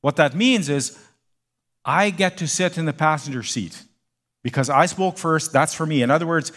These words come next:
this is about me, okay? That's, that's, I, I'm gonna say that's actually a fairly selfish statement.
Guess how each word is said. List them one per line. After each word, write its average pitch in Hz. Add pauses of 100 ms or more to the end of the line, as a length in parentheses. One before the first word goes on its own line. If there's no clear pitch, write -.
(200)
this 220
is 226
about 175
me, 143 (520)
okay? 180 (580)
That's, 170 (180)
that's, - (720)
I, -
I'm 139
gonna 208
say 285
that's 127
actually 175
a 135
fairly 170
selfish 143
statement. 233